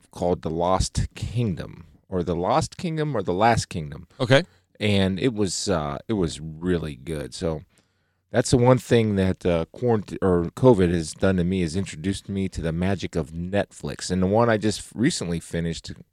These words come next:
Speaker 1: uh, was The Queen's Gambit. I don't know if you heard about it, about chess. So it's, uh, all, it's all cool, man.
Speaker 2: Cool. Great.
Speaker 1: So, but anyway, back to what
Speaker 2: Back
Speaker 1: we
Speaker 2: to,
Speaker 1: were
Speaker 2: uh, Buckeye football and the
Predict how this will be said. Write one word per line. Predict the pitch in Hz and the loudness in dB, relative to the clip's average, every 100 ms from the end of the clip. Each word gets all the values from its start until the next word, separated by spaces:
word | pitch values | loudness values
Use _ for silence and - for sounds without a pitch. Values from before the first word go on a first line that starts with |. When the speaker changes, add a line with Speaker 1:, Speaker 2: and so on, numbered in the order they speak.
| - | -14
Speaker 1:
uh, | 76 67 - _ _ _ _ _ _ _ _ _ _ - | -12 -12 -14 _ _ _ _ _ _ _ _ _ _ -6
was | 98 | -2
The | - | -2
Queen's | - 117 104 87 | 0 0 0 0
Gambit. | - 101 107 76 - | -2 0 0 -2 -4
I | |
don't | 85 82 | -4 -2
know | 80 | -4
if | - | -6
you | 82 | -6
heard | 80 | -4
about | 76 80 71 | -4 -4 -6
it, | - | -8
about | - 67 | -8 -8
chess. | - 85 71 - | -4 -4 -4 -8
So | - 87 92 | -2 0 0
it's, | - - | -2 -4
uh, | - - - _ | -4 -6 -12 _
all, | - 165 | -6 -6
it's | 208 - | -6 -6
all | 165 | -6
cool, | 160 156 101 | -2 -2 -2
man. | 78 73 | 0 6
Speaker 2:
Cool. | 196 214 - - | 6 6 -2 0
Great. | 139 214 - | 2 2 -2
Speaker 1:
So, | 101 87 - - | -2 -2 -6 -4
but | 143 | 6
anyway, | 185 127 107 | 8 10 8
back | 135 139 | 8 6
to | 123 117 110 | 6 6 4
what | 101 | 6
Speaker 2:
Back | 151 202 | 6 8
Speaker 1:
we | |
Speaker 2:
to, | 190 170 160 | 10 12 12
Speaker 1:
were | |
Speaker 2:
uh, | 156 143 | 12 12
Buckeye | 123 147 160 151 139 | 10 8 8 8 8
football | - 147 123 123 123 131 - | 8 8 10 10 12 10 8
and | 113 113 110 107 107 | 8 10 8 8 6
the | 95 | 6